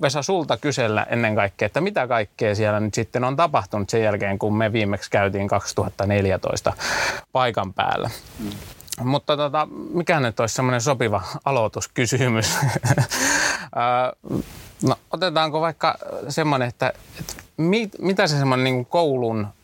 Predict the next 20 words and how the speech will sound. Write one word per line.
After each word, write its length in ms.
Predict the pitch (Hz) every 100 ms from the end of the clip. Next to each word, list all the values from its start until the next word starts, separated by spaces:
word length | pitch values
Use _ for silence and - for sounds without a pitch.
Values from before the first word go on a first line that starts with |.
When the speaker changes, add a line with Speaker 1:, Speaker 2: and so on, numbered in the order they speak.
| -
Speaker 1:
kehitys 580 | 160 120 107 107 - -
käytännössä, 720 | 135 117 104 104 104 - 113 -
miten 340 | 160 175 156 123
niinku 220 | 113 113
koulu 320 | 131 113 101
kehittyy 540 | 104 101 95 - 98
Nepalissa, 440 | 98 104 95 101 127
minkälaisissa 600 | 147 135 104 98 - 101
vaiheissa 640 | 104 104 98 95 104 104 104 - - - - - -
tää, 360 | 110 98 101 - -
tästä 240 | 156 110 110
niinku 360 | 110 104 113 110 110 - 156 - - -
katoksesta 640 | 147 139 113 - 107 117
tai 140 | 110 110
puun 240 | 151 135 107
alle 320 | 101 104 98
ko-, 380 | - 123 127 127 -
kokoontuneesta 880 | 131 113 113 101 107 101 98 - 101 -
porukasta 540 | 120 101 101 - 95 - - -
niinku 600 | 127 98 98 104 - -